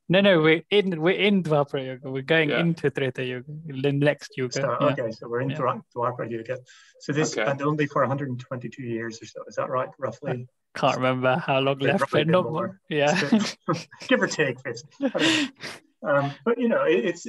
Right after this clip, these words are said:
Speaker 3: there's a transition period, right? And, uh, it's, it's gotten the West, uh, to a pretty good place in material comfort. So, um, I think, uh, Yogananda was, uh,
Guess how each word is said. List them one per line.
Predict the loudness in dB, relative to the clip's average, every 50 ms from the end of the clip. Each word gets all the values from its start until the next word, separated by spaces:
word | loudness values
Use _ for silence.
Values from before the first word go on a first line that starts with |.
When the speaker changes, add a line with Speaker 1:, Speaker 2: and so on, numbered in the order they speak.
| -8 -4
Speaker 3:
there's | -4 -4 -4 -4 -4
a |
transition | -2 0 0 0 0 -2 -2 -2 -4 -6 -6
period, | -6 -6 -6 -8 -8 -4 -2
right? | -2 -2 -2 -2 -6
And, | -8 -6 -6 -6 -8 -10 -12 -16 _ _ _ -4 -2
uh, | 0 2 2 2 0 0
it's, | -2 -4 -8 -8 -8 -12 -12 -12
it's | -12 -10 -10 -10 -12 -14 -10 -8
gotten | -8 -6 -4 -4
the | -2 0
West, | 0 0 0 -2 -4 -8 -12 -10 -8 -6
uh, | -6 -4 -6 -6
to | -8 -8 -10
a | -10
pretty | -8 -8 -6 -4 -4 -4 -4 -6 -8 -10 _ _ _ _
good | -12 -12 -12 -8
place | -8 -6 -6 -6 -6 -8
in | -8
material | -8 -8 -8 -8 -6 -6 -8 -8
comfort. | -8 -10 -12 -10 -12 -14 -14 -14
So, | -10 -8 -6 -4 -4 -6 -6 -10 -20 -20 -20 -20 _ _ _ _ -12
um, | -10 -8 -8 -6 -6 -6 -6 -8 -8 -8 -10
I | -8
think, | -8 -8 -8 -10 -12 -14 _ -6
uh, | -4 -4
Yogananda | -2 -2 -2 -2 -2 -2 -2 -4 -4 -4 -4 -4 -4
was, | -6 -6 -8 -8 -10 -12 -12 -14 -14 -12 -10 -8
uh, | -8 -8